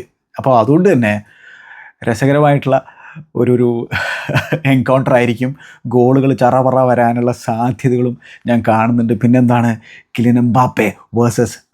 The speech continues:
ഏർലിംഗ് ഹാലൻഡ് ബാറ്റിൽ കൂടി വേണമെങ്കിൽ നമുക്കിതിൽ, ഏഹ്, കാണാൻ സാധിക്കും. പിന്നെന്താണ്, നമ്മൾ, ഏഹ്,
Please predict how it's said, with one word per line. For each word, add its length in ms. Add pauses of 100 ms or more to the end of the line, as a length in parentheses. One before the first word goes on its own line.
(100)
ഏർലിംഗ് 360 (240)
ഹാലൻഡ് 460 (300)
ബാറ്റിൽ 380
കൂടി 200
വേണമെങ്കിൽ 340
നമുക്കിതിൽ, 320 (480)
ഏഹ്, 200 (120)
കാണാൻ 340
സാധിക്കും. 360
പിന്നെന്താണ്, 500
നമ്മൾ, 160 (560)
ഏഹ്, 200